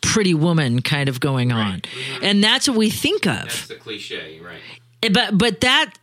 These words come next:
Speaker 1: is not today's world. You know, I, I, I hear a lot about income equality, but I see,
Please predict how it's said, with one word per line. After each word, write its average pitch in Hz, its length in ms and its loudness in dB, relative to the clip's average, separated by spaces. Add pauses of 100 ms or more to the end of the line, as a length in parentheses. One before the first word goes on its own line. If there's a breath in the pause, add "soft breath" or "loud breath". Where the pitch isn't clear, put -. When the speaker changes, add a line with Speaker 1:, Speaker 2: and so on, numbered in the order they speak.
Speaker 1:
is 196 340 2
not 214 720 4
today's 185 560 2
world. 214 400 2 (220 loud breath)
You 220 120 2
know, 233 200 2
I, 220 360 2
I, 190 260 0
I 190 100 0
hear 262 300 2
a 254 60 2
lot 233 240 2
about 202 360 2
income 202 400 2
equality, 180 760 -2 (400 loud breath)
but 185 380 4 (500 soft breath)
I 196 200 2
see, 180 1080 2